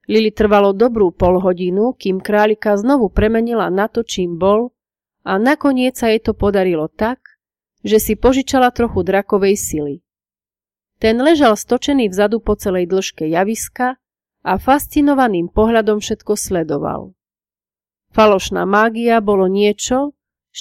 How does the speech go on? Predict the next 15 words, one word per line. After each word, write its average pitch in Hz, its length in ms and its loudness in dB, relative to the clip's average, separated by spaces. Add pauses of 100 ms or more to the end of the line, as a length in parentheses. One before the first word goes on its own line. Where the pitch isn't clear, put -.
čím 311 240 4
sa 202 160 2
ešte 233 320 0
nestretol. 170 880 -6 (640)
Drak 277 320 2
mal 262 240 2
pravdu, 175 480 0
teraz 220 320 0
to 233 80 2
pochopila. 175 800 -4 (640)
Aj 208 160 6
Peter 208 400 0
potreboval 220 640 0
niečo 214 400 0
robiť. 160 320 -4